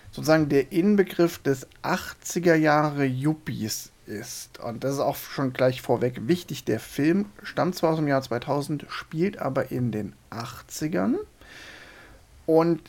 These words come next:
dieser Yuppie ist zum einen unglaublich auf Äußerlichkeiten fixiert, auf seine eigene Körperpflege, auf die Markenanzüge, die er trägt, ähm, auf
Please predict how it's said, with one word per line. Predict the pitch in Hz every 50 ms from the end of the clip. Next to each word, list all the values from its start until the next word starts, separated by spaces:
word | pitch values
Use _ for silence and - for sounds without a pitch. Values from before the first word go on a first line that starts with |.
| _
dieser | - 143 143 165 180 180 180 170
Yuppie | 160 156 170 185 202 196 - 190 185 185 180
ist | - - 156 160 156 - - - -
zum | - 160 151 -
einen | - 139 147 151 160 156 156 156 156 151 -
unglaublich | - 165 175 180 185 190 180 - - 160 156 156 156 - 151 -
auf | 151 143 - - -
Äußerlichkeiten | - 160 160 - 175 165 165 - - - 160 160 - - 156
fixiert, | - - 165 156 - - - - 180 175 170 170 165 -
auf | - 131 135 127
seine | - 139 135 139 139 120 78
eigene | 120 135 - 147 143 143
Körperpflege, | 139 - - - 147 143 139 139 - 143 135 - - - 135 127 135 135 131 131 139 139 131 123 - -
auf | - 170 180 180 - - -
die | - 180 175
Markenanzüge, | 165 147 135 127 123 127 135 135 - - 139 135 127 - 120 131 139 139 135 131 - - - 135 131 127 131 135 127
die | 127 131 123 -
er | - - 131 127
trägt, | - 151 - - 127 127 131 131 127 127 - - - - - - - - - - _ _ _ _ - _
ähm, | - 143 143 147 147 143 135 -
auf | - 131 151 151 - -